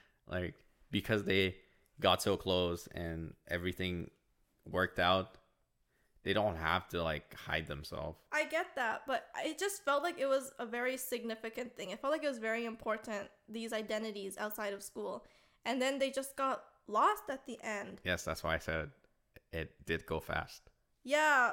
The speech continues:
Speaker 2: it just felt like lazy writing, 'cause I'm like, "Wait, you established this premise as very important,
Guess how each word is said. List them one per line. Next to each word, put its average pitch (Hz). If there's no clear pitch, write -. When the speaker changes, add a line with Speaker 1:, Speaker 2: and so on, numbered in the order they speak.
Speaker 2:
it 294
just 415
felt 349
like 381
lazy 269
writing, 220
'cause 247
I'm 254
like, 247
"Wait, 233
you 233
established 247
this 240
premise 220
as 202
very 247
important, 214